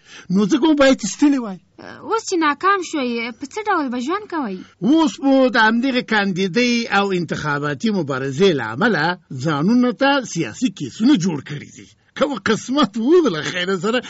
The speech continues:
Speaker 1: ډېر ژر به په کوم اروپایي یا امریکایي هیواد کې قبول سو.
Speaker 2: د ښځو په برخه کې مو څه ډول نظر درلود؟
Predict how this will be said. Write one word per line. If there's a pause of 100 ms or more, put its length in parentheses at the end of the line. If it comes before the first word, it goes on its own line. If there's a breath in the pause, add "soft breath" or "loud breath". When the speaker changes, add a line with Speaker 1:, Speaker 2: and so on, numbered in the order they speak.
(120)
Speaker 1:
ډېر
ژر
به
په
کوم
اروپایي
یا
امریکایي
هیواد
کې (220 loud breath)
قبول (140)
سو. (200)
Speaker 2:
د
ښځو
په
برخه
کې
مو
څه (100)
ډول
نظر (120)
درلود؟